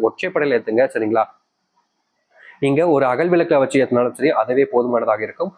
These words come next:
நீங்க உங்களுடைய வீட்டு முன்பு இதை ஏத்திடுங்க, இல்லைன்னா வீட்டு பூஜை அறையில வச்சு ஏத்துங்க. இப்படி ஏத்துனதுக்கு அப்புறமா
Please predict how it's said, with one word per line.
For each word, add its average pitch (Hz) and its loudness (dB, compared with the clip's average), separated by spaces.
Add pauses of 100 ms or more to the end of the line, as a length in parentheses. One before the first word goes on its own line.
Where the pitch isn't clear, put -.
(180)
நீங்க 139 -2
உங்களுடைய 131 2
வீட்டு 156 0
முன்பு 139 4
இதை 120 0
ஏத்திடுங்க, 123 0 (180)
இல்லைன்னா 131 0
வீட்டு 131 -4
பூஜை 139 0
அறையில 131 2
வச்சு - -4
ஏத்துங்க. 107 -2 (280)
இப்படி 143 0
ஏத்துனதுக்கு 185 2
அப்புறமா 123 0